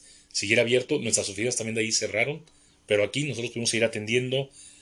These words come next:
los, eh, centros de mediación privada sig-, siguieron atendiendo. Ya estamos en cuarenta, en cuarenta y ocho, este, municipios. En el próximo mes inauguramos el de Villa Purificación, vamos a ser cuarenta y nueve. Mañana inauguramos el, el, el centro,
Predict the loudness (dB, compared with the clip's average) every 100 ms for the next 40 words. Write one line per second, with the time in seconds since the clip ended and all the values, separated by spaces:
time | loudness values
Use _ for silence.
0 | -14 -2 2 4 4 0 2 2 2 0
1 | -2 -2 -2 -2 -2 0 2 0 -4 -4
2 | -2 -2 -2 -4 0 0 0 -8 -14 -20
3 | -20 -20 _ -2 0 2 2 0 -2 -2
4 | -4 -4 -6 -4 -4 -2 0 0 -2 -4
5 | -8 -10 -10 -8 -8 -4 -4 -2 -2 -2
6 | -6 -20 -20 -20 _ 0 0 0 -6 -8
7 | -6 -4 -2 2 2 2 0 -2 -2 -2
8 | -4 -2 -2 -4 -8 -4 -4 -4 -6 -8
9 | -6 -6 -4 -4 -4 -2 0 -2 -6 _
10 | _ -20 _ _ -10 -2 0 2 0 0
11 | 0 -2 -4 -4 -8 -8 -14 -14 -12 -12
12 | -6 -4 -4 -4 -4 -4